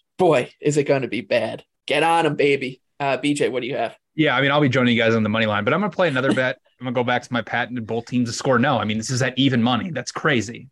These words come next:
Speaker 2: So you mentioned Bournemouth, one point three expected goals. Well, only point eight, uh, X G from open play, like, in four matches. I understand the schedule's been difficult, but in four matches, they've attempted twenty-one shots. They have nineteen box entries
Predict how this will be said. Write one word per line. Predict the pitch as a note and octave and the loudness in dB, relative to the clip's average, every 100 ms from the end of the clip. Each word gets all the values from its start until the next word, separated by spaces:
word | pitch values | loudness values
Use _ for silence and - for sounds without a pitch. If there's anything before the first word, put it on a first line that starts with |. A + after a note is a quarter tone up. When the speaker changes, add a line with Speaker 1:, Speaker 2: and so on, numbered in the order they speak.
| _ | _
Speaker 2:
So | - E3+ | 0 2
you | E3+ | 4
mentioned | G3 G3+ F#3 D#3 | 2 0 -2 -2
Bournemouth, | D#3+ D#3+ D3+ | 0 0 -2
one | D#3 D#3 | -2 -2
point | D3 C3 | -2 -2
three | D3 | -2
expected | C#3 - C#3 | -2 -2 -4
goals. | C3+ | -2
Well, | D3 G#3+ | 0 2
only | B3+ | 2
point | - - F3 E3+ C#3+ | 0 -2 -2 0 -2
eight, | C3+ - - - _ C3+ | -4 -6 -20 -20 _ 0
uh, | B2+ B2 | 2 2
X | B2 A#2+ - | 0 -4 -4
G | A#2 | -4
from | G#2 B2 | -4 -4
open | A2+ A2 - | -2 -2 -4
play, | - A#2 - - - | -6 -10 -12 -16 -10
like, | A#2+ - | -10 -8
in | A#2+ | -10
four | A2 C#3 A#2+ | -6 0 0
matches. | G#2 - E3 | 0 -2 -2
I | A3 | 0
understand | E3 B2+ A2 | 2 0 -2
the | F#2+ | -4
schedule's | - A#2 C#3+ A#2 | -8 -6 -8 -8
been | C#3 | -8
difficult, | C3+ C3+ - A2 - - _ _ | -8 -8 -4 -6 -6 -18 _ _
but | B2+ A2+ - _ - | -2 0 -2 _ -12
in | |
four | A#2+ C#3+ F3 | -4 0 2
matches, | D#3+ C3 B2 G#2+ | 2 -2 -4 -2
they've | A#2 | -2
attempted | A2+ B2+ A2+ A2 | -2 -4 -4 -6
twenty-one | - B2+ B2 D3+ B2 | -4 -2 0 0 -2
shots. | - A2+ A2 - | -2 -2 -2 -4
They | A#2 | -4
have | G#2+ | -2
nineteen | A2 A2+ B2 C3+ A#2+ | -2 -2 -2 -2 0
box | A2 A2 - | 0 -2 -6
entries | G#2+ B2 A#2+ A#2+ | -6 -4 -6 -6